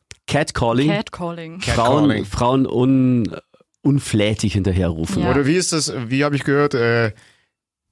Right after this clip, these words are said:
Speaker 3: entweder, na, du findest sie erstmal gut, irgendwie pfeifst in der Erde oder was weiß ich. Dann, wenn sie nicht reagiert oder sowas, das hab ich aus einem, äh, Comedy-Video. Das ist halt echt so. Und dann, „Boah,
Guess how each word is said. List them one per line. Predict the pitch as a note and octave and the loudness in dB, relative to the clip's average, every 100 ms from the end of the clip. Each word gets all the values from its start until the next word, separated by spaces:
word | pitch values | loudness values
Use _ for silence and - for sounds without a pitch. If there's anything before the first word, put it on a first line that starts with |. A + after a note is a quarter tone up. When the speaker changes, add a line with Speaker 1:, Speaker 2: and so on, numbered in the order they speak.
| _ | _
Speaker 3:
entweder, | C#3 C#3+ D3 C#3+ C#3 F#2 | -2 -2 0 0 0 0
na, | B2 A2+ G2 - | -2 -2 -6 -8
du | A#2+ | -6
findest | E3+ F3+ | -4 -2
sie | C#3+ | 0
erstmal | C#3 - A#2 | 0 0 -2
gut, | C3+ B3+ - - - G3+ _ | 0 -2 -4 -8 -14 _ _
irgendwie | - C3 B2+ | -4 0 0
pfeifst | A#2 C#3 D3+ - | 0 -2 -2 0
in | C#3+ | 0
der | A#2 | 2
Erde | B2 D#3+ E3+ | 2 2 2
oder | C#3+ | 2
was | C3 A#2 | 2 2
weiß | A#2 | 0
ich. | E3+ G#3+ - _ _ _ _ _ _ | 0 -2 -10 _ _ _ _ _ _
Dann, | A#2 C#3 | -2 0
wenn | C3+ | 0
sie | C3 | 0
nicht | C#3+ - | 0 -2
reagiert | C#3+ A#2+ A#2+ E3+ | -2 0 0 0
oder | F3+ F3 E3+ | 0 0 0
sowas, | F3 C#3 | 0 -2
das | A2+ | -2
hab | C#3+ | 0
ich | B2 | 0
aus | A2+ | 0
einem, | B2 A#2 | -2 -2
äh, | A2 A2 A2+ | -2 -2 -2
Comedy-Video. | D3+ D#3 A#2 G#2 G#2+ G#2+ G2 _ _ _ _ _ _ _ _ _ _ _ _ | 0 0 0 0 0 0 -2 _ _ _ _ _ _ _ _ _ _ _ _
Das | - B2 | -4 0
ist | |
halt | A#2+ A2 | 2 0
echt | C#3+ - | -2 0
so. | B2 C3+ - _ _ - | 0 0 -4 _ _ -4
Und | |
dann, | A2+ A#2+ G#2+ _ _ _ _ | -2 -2 -4 _ _ _ _
„Boah, | - A#2 | -6 -6